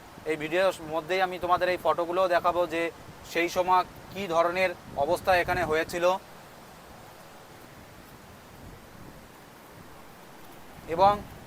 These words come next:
আহ, আমাদের আন্দামান and নিকোবর আইল্যান্ডে ব-, অনেক সময় যে বাংলাদেশি থাকে বা মায়ানমারিরা থাকে, তারা কি করে, সমুদ্রের তল থেকে অনেক কিছু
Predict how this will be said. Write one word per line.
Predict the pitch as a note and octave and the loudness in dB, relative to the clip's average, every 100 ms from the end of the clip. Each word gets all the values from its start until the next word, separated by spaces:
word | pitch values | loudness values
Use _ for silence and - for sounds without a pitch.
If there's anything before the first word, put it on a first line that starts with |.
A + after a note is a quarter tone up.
| - - - | -16 -8 6
আহ, | D3+ D3+ D3+ | 8 10 8
আমাদের | F3+ F#3 G#3 - - - | 6 6 4 4 -8 0
আন্দামান | C#3 D#3 F3+ G3 G3 | 4 6 6 6 6
and | G3+ | 4
নিকোবর | F#3 F#3 G3 | 2 4 8
আইল্যান্ডে | F#3 F3 F#3 F#3 F#3+ F#3+ | 8 8 4 0 0 2
ব-, | |
অনেক | D#3+ E3 E3 F#3 G#3+ | 2 2 2 2 -2
সময় | - G3 G3 G3+ G3+ - - - - - | -2 0 4 4 2 -6 -14 -10 -8 -4
যে | D#3 E3+ E3+ E3+ - | 2 4 4 0 2
বাংলাদেশি | D3+ E3 E3+ E3+ E3 | 4 6 2 2 -4
থাকে | E3+ E3 E3+ E3+ | 2 2 2 6
বা | E3 | 6
মায়ানমারিরা | D#3 C#3+ D#3 E3 E3 E3 E3+ | 8 4 2 0 0 6 6
থাকে, | E3+ D3+ E3 E3+ D#3+ - - | 6 2 2 0 -2 -12 0
তারা | E3 D#3+ F#3 | 8 10 10
কি | G3+ | 6
করে, | F#3 F#3+ F#3+ G3 | 4 6 6 4
সমুদ্রের | - E3+ F#3 F3 F#3+ | 0 -4 -2 -2 0
তল | F3 E3+ | 2 0
থেকে | E3 F3+ F#3+ | 0 -2 2
অনেক | F3+ D#3+ F#3 - | 2 2 0 -6
কিছু | F3+ F#3+ G3 | -4 0 0